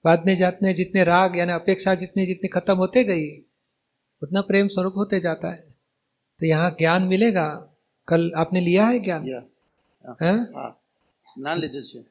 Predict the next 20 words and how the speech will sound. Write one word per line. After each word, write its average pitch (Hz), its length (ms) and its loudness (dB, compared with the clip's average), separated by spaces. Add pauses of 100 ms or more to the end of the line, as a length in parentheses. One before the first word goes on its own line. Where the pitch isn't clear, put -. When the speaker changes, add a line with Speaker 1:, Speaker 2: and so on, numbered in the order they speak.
(420)
Speaker 1:
लेदा-, 170 420 -4 (260)
तो 185 80 -2
ज्ञान 180 260 6
में 202 140 2
अभी 196 160 2
पांच 190 300 2
आज्ञा 190 220 4
में 196 120 2
रहो, 196 200 0
उसे 180 640 -4 (500)
जो 196 120 8
भी 220 120 8
नजदीकी 202 460 4
व्यक्ति 190 320 0
है 208 60 4
उसके 190 220 -2
प्रति 196 420 -2
द्वेष 214 380 6
मत 180 120 2
देखो, 180 640 -6